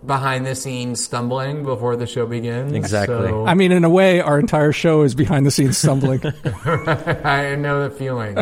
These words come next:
Speaker 1: <laughs>
Speaker 2: I, Glenn, I just realized that w-, we've been in touch over Twitter for such a long time, like D Ms and just, like, d-, uh, going back and forth publicly. But, um,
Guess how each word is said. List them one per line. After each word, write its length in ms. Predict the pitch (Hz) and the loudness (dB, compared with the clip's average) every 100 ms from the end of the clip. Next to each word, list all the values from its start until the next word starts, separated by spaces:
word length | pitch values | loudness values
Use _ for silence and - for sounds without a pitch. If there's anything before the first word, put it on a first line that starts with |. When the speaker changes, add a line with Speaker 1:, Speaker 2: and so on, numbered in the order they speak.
| - - - - 98 92 | -6 -8 -10 -12 -12 -12
Speaker 1:
<laughs> 680 | - - - 143 110 - - | -14 -16 -16 -16 -16 -18 -4
Speaker 2:
I, 140 | 143 | 0
Glenn, 200 | 143 170 | 0 2
I 60 | 175 | 2
just 220 | 175 - | 0 -2
realized 640 | 139 160 147 120 107 95 - | -2 0 2 0 -2 -4 -2
that 220 | 110 107 | 0 0
w-, 200 | 104 117 - | -4 -10 -4
we've 220 | 135 131 | -2 0
been 100 | 165 | 0
in 120 | 143 | 0
touch 280 | - 127 - | -2 -4 -2
over 220 | 131 117 | -2 -2
Twitter 360 | 104 - 110 117 | -4 -2 0 0
for 160 | - | -2
such 260 | 101 104 - | -2 -2 -2
a 60 | 110 | -2
long 300 | 101 101 101 | 0 -2 -2
time, 420 | 101 101 101 101 | 0 0 0 0
like 220 | 95 90 | -2 -4
D 160 | 104 101 | -2 0
Ms 300 | 98 98 95 | 0 0 -2
and 120 | 92 | -2
just, 280 | 95 - 104 | -2 -4 -2
like, 360 | 95 92 - - _ 98 | -2 -4 -10 -20 _ -20
d-, 100 | 92 | -14
uh, 80 | 101 | -12
going 320 | 113 107 98 | -4 -2 0
back 240 | 98 98 | -2 -4
and 120 | 95 95 | -8 -8
forth 440 | 110 107 101 - | -4 -2 -4 -4
publicly. 460 | 110 104 104 107 95 | -4 -2 -4 -4 -4
But, 260 | 104 98 | 0 -2
um, 340 | 101 101 95 | 0 -2 -2